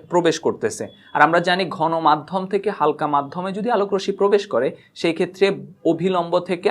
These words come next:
আলোকরশ্মি দূরে সরে যায়, অর্থাৎ প্রতিসরণ কোণের মান আপতন কোণের চেয়ে বড় হয়। সুতরাং এখানে যেটা বলল সেটা ভুল বলেছে। আর যেটা বলল তিন নম্বর অপশানে যে theta এর মান যদি থার্টি থ্রি পয়েন্ট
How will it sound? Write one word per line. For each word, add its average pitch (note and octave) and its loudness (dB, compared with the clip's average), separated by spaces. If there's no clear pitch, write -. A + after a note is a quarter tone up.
আলোকরশ্মি D3+ 0
দূরে F#3+ 4
সরে D3 0
যায়, C#3 -4
অর্থাৎ - 4
প্রতিসরণ G3+ 4
কোণের G3 2
মান B2+ 0
আপতন G3+ 2
কোণের F3+ 0
চেয়ে E3 0
বড় D3+ 10
হয়। G2+ -2
সুতরাং G#3+ 6
এখানে F3+ 2
যেটা E3 6
বলল F3+ 4
সেটা D3+ 4
ভুল F3+ 6
বলেছে। G#2+ 0
আর G3 8
যেটা G#3 8
বলল C3+ 6
তিন F#3+ 6
নম্বর F#3 10
অপশানে C#3 2
যে C#3+ 6
theta F3 6
এর G#3+ 10
মান F#3+ 8
যদি F#3+ 4
থার্টি E3+ 8
থ্রি G3 2
পয়েন্ট G3 4